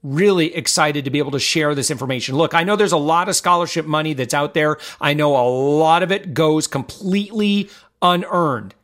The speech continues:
I want to make sure that my Savings Angel audience gets that money.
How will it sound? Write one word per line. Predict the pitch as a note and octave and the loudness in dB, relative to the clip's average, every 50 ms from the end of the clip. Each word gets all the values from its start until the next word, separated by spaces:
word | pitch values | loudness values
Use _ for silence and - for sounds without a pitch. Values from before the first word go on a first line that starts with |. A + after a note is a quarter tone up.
| _ _ _ _ _ _ _ _ | _ _ _ _ _ _ _ _
I | - F3 G3 A3+ | 2 4 4 6
want | B3+ C#4 C#4 C4+ C4 | 8 8 6 6 6
to | |
make | B3 A#3+ A#3 G#3+ - | 4 2 2 2 0
sure | - - A#3 A3 G#3+ G3 F3 F3 | 0 2 4 4 6 6 4 4
that | D#3 F3 F#3 | 2 0 0
my | F3+ F#3+ G#3 | 0 0 2
Savings | G3 - - - G#3+ A3 C4 C#4+ C#4+ D4 C4 A3 A3+ | 2 2 2 4 4 4 4 4 4 4 4 6 6
Angel | A3+ G#3 G3 F3+ G3 G#3+ | 4 4 4 2 0 0
audience | - A3+ G#3 G#3+ A3+ A#3 A3 G3 D#3 C#3 C3 B2+ B2 B2+ B2+ - - - - - - _ - A#2 | 0 2 2 4 4 4 2 2 0 0 0 -2 -2 -2 -2 -4 -4 -6 -12 -20 -14 _ -10 0
gets | - G#3 A#3+ G#3+ - - | 2 2 2 2 2 2
that | A#3 G#3+ G3+ G3+ | 2 2 2 4
money. | F#3 G3 G3+ G3+ E3 C#3+ - | 4 4 4 4 4 0 -4